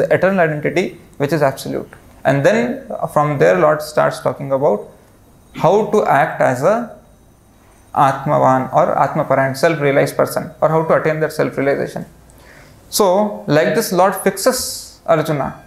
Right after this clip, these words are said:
that this is your identity, you have to work in this. Then Lord further says that working in this, "Duren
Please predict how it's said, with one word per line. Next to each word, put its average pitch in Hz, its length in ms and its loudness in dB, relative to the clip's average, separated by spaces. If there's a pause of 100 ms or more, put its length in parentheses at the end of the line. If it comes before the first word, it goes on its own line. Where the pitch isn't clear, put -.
(320)
that 143 200 0
this - 140 0
is 214 160 2
your 202 160 4
identity, 151 680 -2 (140)
you 147 80 0
have 160 140 2
to 170 80 0
work 143 320 0
in 143 120 -4
this. - 360 -10 (1300)
Then 202 200 2
Lord 208 160 2
further 196 280 2
says - 580 -2
that 156 220 0
working 170 360 0
in 180 160 -2
this, 185 160 0 (1120)
"Duren 190 420 4